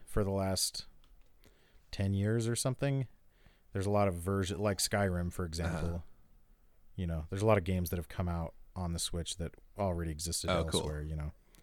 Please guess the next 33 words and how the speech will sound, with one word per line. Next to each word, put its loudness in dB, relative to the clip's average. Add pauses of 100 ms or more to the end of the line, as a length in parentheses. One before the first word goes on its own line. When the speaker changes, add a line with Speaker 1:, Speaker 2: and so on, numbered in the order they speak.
(280)
Speaker 1:
or 4
Diablo 2
three, -6
for -8
example. -6
Speaker 2:
Nice. -4 (1600)
Speaker 1:
So -4 (800)
you 4
really 8
should. 4 (600)
Yeah, 2 (160)
it's 0
a 2
cool, -2 (280)
it's -6
a -6
cool -6
system. -2
Speaker 2:
I'm 4
into 2
it. -2 (720)
Speaker 1:
But 4
the 4
reason 8
I 8
bought 6
it 0
right 0
now 2
was 0
largely 2
driven -2
by -2